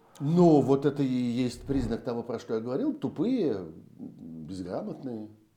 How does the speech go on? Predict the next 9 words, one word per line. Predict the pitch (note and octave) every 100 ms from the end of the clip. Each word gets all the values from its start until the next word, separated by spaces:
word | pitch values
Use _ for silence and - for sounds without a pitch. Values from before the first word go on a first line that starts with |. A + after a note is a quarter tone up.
| _ _ _
сами | - F3
придумать | A3+ B2 A2 D#3 A2+ -
ничего | A#2+ A2+ G#2+
не | F#2+
могут. | F#2 C#3 D#3+ - _ _ _ _ _ -
Опять, | D#3+ F#3+ - -
это | D3+
же | C#3+ D3 - -
обычная, | B2+ D3+ G3 - D#3 B2+ A2+